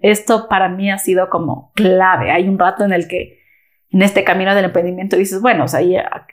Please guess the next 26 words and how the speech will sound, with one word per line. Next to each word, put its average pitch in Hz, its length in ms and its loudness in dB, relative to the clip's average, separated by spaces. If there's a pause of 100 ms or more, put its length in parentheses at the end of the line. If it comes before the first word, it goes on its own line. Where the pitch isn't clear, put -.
en 185 140 -4
qué 214 100 0
punto 220 300 0
todo 208 160 0
se - 100 -10
pone 196 200 -2
mejor? 180 360 -2 (680)
Y 196 140 0
todo 220 220 2
se 220 80 0
pone 208 280 0
mejor 208 480 0
cuando 185 220 -2
eres 220 140 -2
constante 214 500 0
y 233 60 -2
cuando 170 180 0
eres 185 120 -2
disciplinado, 185 840 -4 (160)
punto. 208 440 -2
O - 120 -4
sea, 196 240 2
es 214 140 2
una 208 200 0
cosa 190 240 0
impresionante. 180 640 -4